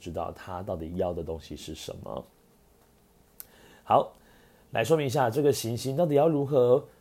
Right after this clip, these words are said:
把事情做得更加完美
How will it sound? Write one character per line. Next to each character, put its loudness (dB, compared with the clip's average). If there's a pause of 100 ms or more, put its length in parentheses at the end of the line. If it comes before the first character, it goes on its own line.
(300)
把 0
事 -2
情 -8
做 -2
得 -2 (140)
更 2 (120)
加 -6 (100)
完 -8
美 -6